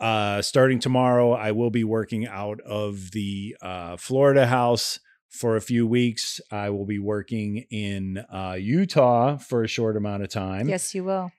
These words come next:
Speaker 1: And
Speaker 2: You will be working in Mexico,
Speaker 1: I will
Speaker 2: too.
Speaker 1: not be working in Mexico. I will
Speaker 2: You're
Speaker 1: be
Speaker 2: taking time off?
Speaker 1: Well, yeah, I'm taking time off because we're going to, like, an anniversary thing and we're gonna be staying at a resort.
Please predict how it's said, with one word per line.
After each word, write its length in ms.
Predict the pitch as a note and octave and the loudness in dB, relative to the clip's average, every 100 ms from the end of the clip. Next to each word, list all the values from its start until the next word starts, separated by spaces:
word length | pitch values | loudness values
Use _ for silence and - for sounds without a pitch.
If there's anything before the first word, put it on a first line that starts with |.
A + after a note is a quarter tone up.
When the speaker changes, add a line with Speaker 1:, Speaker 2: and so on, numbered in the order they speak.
| _ | _
Speaker 1:
And 420 | B2 A#2+ A#2+ A#2 A2+ | -2 0 0 0 0
Speaker 2:
You 60 | |
will 80 | A3 | 2
be 80 | C4 | 0
working 340 | A3 G#3+ G#3+ | -2 -4 -6
in 100 | F3+ | -8
Mexico, 420 | E3+ G3 - - E3 | -8 -8 -8 -4 2
Speaker 1:
I 80 | C#3+ | 4
will 120 | C#3+ | 6
Speaker 2:
too. 20 | |
Speaker 1:
not 220 | E3+ E3+ | 6 6
be 80 | D#3 | 6
working 320 | C3+ B2 A2 | 4 4 2
in 80 | G#2+ | -2
Mexico. 460 | G2 F#2 G#2 G#2+ G2 | -4 -4 -6 -2 0
I 100 | G#2 | 2
will 80 | A#2+ | 2
Speaker 2:
You're 60 | B2+ | 4
Speaker 1:
be 60 | |
Speaker 2:
taking 240 | D4+ D4 C#4+ | 2 0 -2
time 200 | D4 C4 | -4 -6
off? 180 | C#4 - _ _ _ _ _ | -10 -14 _ _ _ _ _
Speaker 1:
Well, 160 | A#2 B2+ | -8 2
yeah, 160 | C#3+ | 2
I'm 100 | C#3 | 4
taking 280 | - A#2+ A2 | 0 -2 -4
time 220 | F#2+ G2+ G2 | -4 -4 -4
off 160 | F#2+ | -6
because 320 | - - G#2+ F#2+ | -8 -6 -6 -6
we're 100 | F#2+ | -8
going 280 | G2+ F#2 | -6 -6
to, 200 | F2 G2 F2 | -8 -10 -10
like, 260 | F2+ E2 D#2 _ _ - - - _ | -8 -10 -12 _ _ -20 -20 -20 _
an 220 | - G#2+ | -14 -8
anniversary 640 | G#2+ G2+ F#2 F#2 F2 F#2+ E2+ | -6 -4 -4 -6 -6 -10 -10
thing 320 | - F2 F2 | -10 -10 -8
and 100 | E2+ | -10
we're 80 | E2 | -10
gonna 140 | E2+ E2 | -10 -10
be 80 | |
staying 320 | E2 - E2+ D#2+ | -10 -10 -8 -8
at 80 | D2+ | -12
a 40 | |
resort. 420 | D2+ D#2+ D2+ C2+ | -14 -12 -12 -14